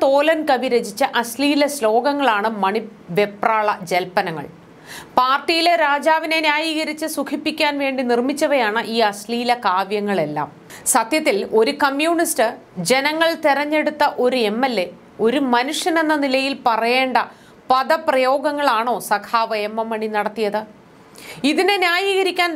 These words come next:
ദയവ് ചെയ്ത് പച്ച മനുഷ്യൻ, നാട്ടിൻപുറം ശൈലി എന്നൊന്നും പറയരുത്. മനുഷ്യനെയും നാട്ടിൻപുറത്തെയും അപമാനിക്കരുത്. ആസ്വദിച്ച്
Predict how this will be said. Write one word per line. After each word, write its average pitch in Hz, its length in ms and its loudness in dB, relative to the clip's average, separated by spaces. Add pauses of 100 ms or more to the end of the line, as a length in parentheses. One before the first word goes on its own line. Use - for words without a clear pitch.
ദയവ് 294 400 0
ചെയ്ത് 254 240 0 (160)
പച്ച 233 240 -2 (140)
മനുഷ്യൻ, 208 360 -4 (260)
നാട്ടിൻപുറം 247 600 0 (100)
ശൈലി 196 320 0 (440)
എന്നൊന്നും 302 440 0
പറയരുത്. 269 500 2 (600)
മനുഷ്യനെയും 277 640 -2 (100)
നാട്ടിൻപുറത്തെയും 240 800 -2 (140)
അപമാനിക്കരുത്. 233 800 -2 (580)
ആസ്വദിച്ച് 381 580 2